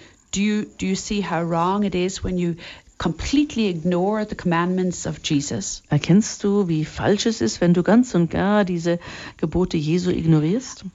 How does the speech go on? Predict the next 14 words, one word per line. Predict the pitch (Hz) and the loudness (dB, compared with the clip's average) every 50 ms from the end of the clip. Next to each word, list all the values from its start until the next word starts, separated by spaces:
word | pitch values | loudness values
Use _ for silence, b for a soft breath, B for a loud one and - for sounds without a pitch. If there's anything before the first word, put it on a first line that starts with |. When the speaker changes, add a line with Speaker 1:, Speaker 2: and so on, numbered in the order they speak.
| _ _ _ | _ _ _
Speaker 1:
And | - 185 185 | -4 -2 -2
you | 196 | 0
know, | 208 214 | 0 -2
it's | 208 208 - - | -2 -4 -4 -4
amazing, | 202 185 185 185 185 196 214 214 190 - - - 147 127 123 - - - - - - - - - B B B B B B B _ | -2 -2 0 0 0 0 -2 -2 -4 -6 -6 -6 -4 -4 -6 -8 -10 -16 -20 -20 -20 -20 -20 -20 B B B B B B B _
because | - 185 - 202 190 - 190 | -10 -6 -4 -4 -4 -4 -6
as | 175 | -4
soon | - - 254 254 269 | -2 2 4 4 4
as | 262 - | 2 0
they | - 196 | -6 -12
say, | - - - 196 180 175 175 - - - | -12 -8 -6 -4 -2 -2 -4 -6 -8 -6
"No, | - 185 180 180 180 180 165 160 - - - _ - | -4 -2 0 0 0 -2 -2 -4 -8 -12 -12 _ -4
I | 180 180 | -2 0
know, | 175 170 170 165 165 170 165 165 | 2 2 2 0 0 -2 -2 -2